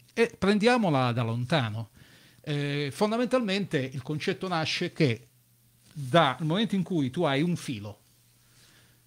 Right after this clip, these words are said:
percorso da corrente, sia continua sia alternata, intorno al filo si creano dei campi magnetici. Questo è fondamentale.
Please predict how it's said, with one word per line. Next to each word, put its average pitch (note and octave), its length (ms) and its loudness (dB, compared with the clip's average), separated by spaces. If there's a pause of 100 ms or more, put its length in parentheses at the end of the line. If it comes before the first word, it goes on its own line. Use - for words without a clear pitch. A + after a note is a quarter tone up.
percorso F3 500 0
da D#3 120 -2
corrente, D#3+ 680 -4 (440)
sia C3 540 0 (540)
continua D3+ 640 2
sia C3+ 280 -8
alternata, A#2+ 680 -10 (760)
intorno G3+ 640 2
al G3 120 -2
filo B2 340 -6
si G3 140 0
creano C#3 380 -4
dei D3 200 -4
campi G#2+ 580 -10 (360)
magnetici. B2 600 -8 (400)
Questo - 240 -6
è - 20 -4
fondamentale. B2+ 800 -6